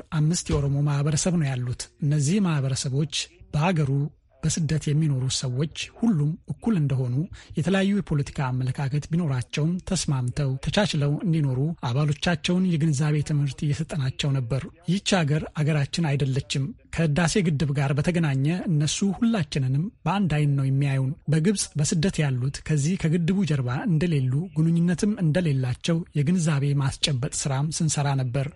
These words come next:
የተባበሩት መንግስታትን የስደተኞችን ጉዳይ ጨምሮ ሌሎች የሰብአዊ ድጋፍ ሰጪ ድርጅቶች ስለዚሁ ተጨማሪ ምስክር ሰጥተውን ነበር።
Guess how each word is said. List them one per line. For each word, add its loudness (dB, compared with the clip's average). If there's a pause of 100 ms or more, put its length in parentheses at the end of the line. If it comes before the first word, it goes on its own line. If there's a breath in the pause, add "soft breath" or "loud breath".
(120)
የተባበሩት 2
መንግስታትን 0
የስደተኞችን 0
ጉዳይ -2
ጨምሮ 0 (180)
ሌሎች 0
የሰብአዊ 0 (200)
ድጋፍ -2
ሰጪ -2
ድርጅቶች -2 (160)
ስለዚሁ 2 (320)
ተጨማሪ 0
ምስክር -4
ሰጥተውን -2
ነበር። -2